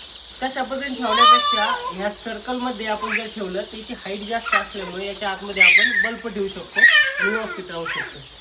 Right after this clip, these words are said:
तर अशा पद्धतीने आहे. इकडे. बरोबर बोललो. किती कोणती बाबा, ती पहिले खूप दिलं, पिल्ला खाली टाक ना. खाली टाक, खाद्य, खाद्य टाक. तर पुढे. तर आपण पक्ष्यांना फीड टाकतो. तर फीड टाकल्यानंतर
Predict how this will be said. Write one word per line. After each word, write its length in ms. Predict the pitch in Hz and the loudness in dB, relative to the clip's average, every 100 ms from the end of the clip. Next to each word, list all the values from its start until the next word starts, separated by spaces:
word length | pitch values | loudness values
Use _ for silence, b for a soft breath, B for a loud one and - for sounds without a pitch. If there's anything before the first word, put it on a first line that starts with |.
| - 208 | -14 -4
तर 60 | |
अशा 200 | 247 277 | -2 -2
पद्धतीने 400 | 254 277 262 226 | -6 -6 -6 -4
आहे. 100 | 240 | -4
इकडे. 520 | 262 - - 214 427 - - 440 453 453 440 403 392 381 349 - - | -6 -10 -16 -14 -12 -14 -14 -16 -12 -8 -6 -6 -8 -10 -16 -18 -14
बरोबर 200 | 226 262 | -12 -12
बोललो. 280 | 262 220 208 277 - - - - - 440 480 494 508 508 | -10 -10 -10 -14 -16 -16 -18 -16 -12 -6 -2 -2 -2 -4
किती 200 | 508 - | -2 -4
कोणती 280 | 269 240 247 | -4 -8 -12
बाबा, 320 | 208 233 226 | -10 -10 -10
ती 380 | - - - 240 | -12 -16 -14 -14
पहिले 280 | - 247 233 | -12 -12 -12
खूप 100 | 262 | -14
दिलं, 300 | 214 247 240 | -12 -10 -10
पिल्ला 220 | 240 247 233 | -10 -10 -10
खाली 200 | 208 190 | -10 -10
टाक 160 | 196 185 | -10 -10
ना. 80 | 202 185 - - - 415 | -10 -12 -14 -14 -14 -8
खाली 160 | 359 262 | -6 -6
टाक, 200 | 226 202 | -6 -10
खाद्य, 220 | 175 160 - - - | -12 -12 -14 -14 -10
खाद्य 180 | 196 185 | -8 -8
टाक. 120 | - - - - - - - - - - | -10 -12 -14 -16 -16 -16 -14 -14 -14 -10
तर 100 | 233 | -8
पुढे. 360 | 240 - 233 196 - - - - - - - - 233 | -6 -8 -12 -12 -14 -14 -14 -14 -16 -16 -16 -14 -8
तर 180 | 247 262 269 - | -4 -2 -2 -4
आपण 460 | - 208 262 269 294 440 466 508 240 | -8 -6 -4 -4 -4 -8 -10 -8 -10
पक्ष्यांना 360 | - 262 254 | -8 -4 -4
फीड 280 | 247 247 - | -4 -6 -4
टाकतो. 300 | 247 - 180 | -6 -6 -8
तर 200 | 147 - | -6 -6
फीड 320 | - 220 240 | -6 -6 0
टाकल्यानंतर 720 | 240 233 240 226 208 185 202 | 0 0 -2 -4 -6 -6 -6